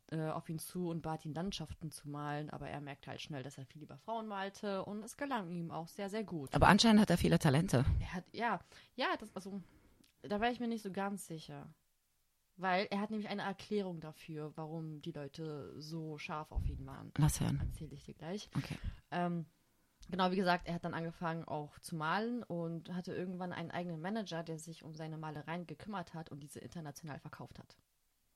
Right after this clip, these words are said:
Speaker 1: Also der Typ hatte irgendwie von heute auf morgen so einen Erfolg gehabt. Ja, er selbst hat sich das aber damit erklärt, dass er halt so eine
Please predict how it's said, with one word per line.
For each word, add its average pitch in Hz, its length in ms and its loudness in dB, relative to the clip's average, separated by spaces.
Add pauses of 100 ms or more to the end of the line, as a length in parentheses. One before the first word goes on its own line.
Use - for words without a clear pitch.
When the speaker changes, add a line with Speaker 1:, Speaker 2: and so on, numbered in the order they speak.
(800)
Speaker 1:
Also 117 220 -10
der 131 220 -10
Typ - 240 -10
hatte 170 200 -12
irgendwie 165 380 -8
von 160 420 -10 (460)
heute 190 260 2
auf 170 120 2
morgen 175 360 -2
so 170 160 -4
einen 180 160 -2
Erfolg 139 340 -8
gehabt. 156 440 -12 (2250)
Ja, 151 220 0 (300)
er 220 160 2
selbst 214 340 0
hat 226 160 -4
sich 214 120 -6
das 208 180 -6
aber 170 300 -6
damit 214 360 -2
erklärt, 156 640 -6
dass 156 280 -8 (100)
er 156 580 -6 (2000)
halt 190 240 -2
so 208 60 -4
eine 185 240 -2